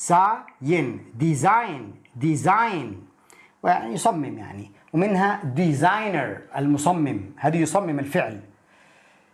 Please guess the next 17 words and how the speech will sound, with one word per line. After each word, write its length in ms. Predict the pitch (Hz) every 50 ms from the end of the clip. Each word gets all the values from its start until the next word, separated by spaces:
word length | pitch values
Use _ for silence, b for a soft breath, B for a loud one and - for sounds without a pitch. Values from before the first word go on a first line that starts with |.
| b b b _ -
وهذه 480 | 170 175 190 269 285 269 294 320 302 294 - - - _
فورينر، 920 | - - - - 160 175 202 220 240 240 226 208 170 135 120 107 92 - - _ _ _
فور، 680 | _ - - 151 160 170 185 202 220 233 247 269 285 285 277 - - - _
فورينر، 1300 | - - - 143 147 156 170 180 196 214 233 254 269 254 - - - _ - 147 156 180 208 233 240 247 - - _ _ _ _ _ - 131 143 160 160 139 113 104 98 - - _ _ -
الجي 200 | 139 147 170 262
كأنه 220 | - - 277 277 277
مش 160 | 254 277 -
موجود، 440 | 269 262 - 262 - - - - - - _ _ _ _ -
الجي 500 | 127 131 127 110 123 180 208 233 247 233 - - -
كأنه 600 | - - - 196 208 196 180 160 196 240 247 - - _ -
مش 240 | 156 214 - - 185
موجود، 320 | 156 135 123 113 101 - B B B B B B
فورينر، 920 | _ - - 147 156 180 214 233 233 214 196 175 156 147 127 104 95 95 - - _ _ _ _
فورين، 680 | - - - 147 175 196 214 233 247 247 262 262 269 262 - - _ _ _ _
فورين، 680 | - - 147 156 170 196 220 240 240 247 247 262 247 - - _ _ _
فورين، 680 | - - 143 160 190 214 226 247 247 254 262 262 254 - - _ _ _
فورين، 720 | - - 165 185 208 226 240 240 247 262 269 262 240 -